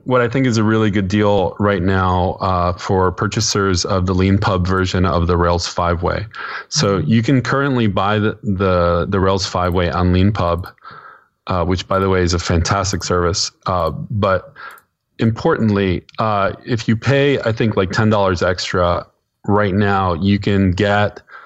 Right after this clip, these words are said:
uh, free early access or ten dollar early access to my next two titles, which means that, like, basically there'll be a coupon code specifically for the people that buy this package deal.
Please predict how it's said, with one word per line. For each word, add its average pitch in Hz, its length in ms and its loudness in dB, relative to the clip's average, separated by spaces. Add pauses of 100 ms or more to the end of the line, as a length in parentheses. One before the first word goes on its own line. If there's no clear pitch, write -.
(380)
uh, 90 300 -2
free 113 440 0
early 98 320 2
access 92 640 0
or 87 240 -4 (220)
ten 90 180 2
dollar 82 220 0
early 87 280 2
access 87 500 -2
to - 180 -2
my 90 160 2
next 90 260 0
two 92 140 0
titles, 85 500 -2 (400)
which 104 240 -2
means 107 220 2
that, 95 260 -2
like, 95 260 0 (360)
basically 110 420 2
there'll 107 180 2
be 113 140 2
a 107 60 2
coupon 107 400 0
code 101 240 -2
specifically 104 640 -2
for 92 160 -2
the 90 80 0
people 95 260 0
that 90 120 2
buy 87 220 -2
this 87 200 -2
package 90 420 -4
deal. 98 400 0